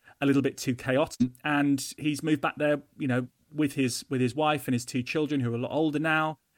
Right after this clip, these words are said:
And it's worth remembering that when he actually moved over to Watford, he didn't come with his family. And I, I suppose that reflects the fact that it was a sort of a, a suck it and see sort of move. You know, he came over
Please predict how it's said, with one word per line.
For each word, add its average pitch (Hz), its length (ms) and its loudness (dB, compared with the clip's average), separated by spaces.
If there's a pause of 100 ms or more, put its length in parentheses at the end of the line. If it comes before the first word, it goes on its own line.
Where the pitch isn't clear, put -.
(120)
And 147 180 4
it's 160 160 -2
worth 202 220 4
remembering 156 360 2
that 135 120 2
when 151 120 2
he 151 60 0
actually 139 300 -2
moved 139 280 4
over 143 220 2
to 127 120 -6
Watford, 120 520 0 (300)
he 151 120 0
didn't 165 280 2
come 156 200 0
with 143 80 4
his 143 140 4
family. 135 480 2 (200)
And 147 120 2
I, 131 80 0 (120)
I 143 60 -2
suppose 160 300 4
that 156 160 -2
reflects 139 460 -2
the 139 80 -2
fact - 380 -2
that 135 200 4 (100)
it 165 100 -4
was 135 120 0
a 147 80 2
sort 151 220 0
of 135 80 2
a, 139 280 6
a - 80 -6
suck - 300 0
it 147 80 4
and 139 160 4
see 165 300 2
sort 139 280 2
of 120 60 0
move. 131 340 4
You 143 80 -2
know, 127 80 4
he 131 80 2
came 147 300 0
over 139 340 4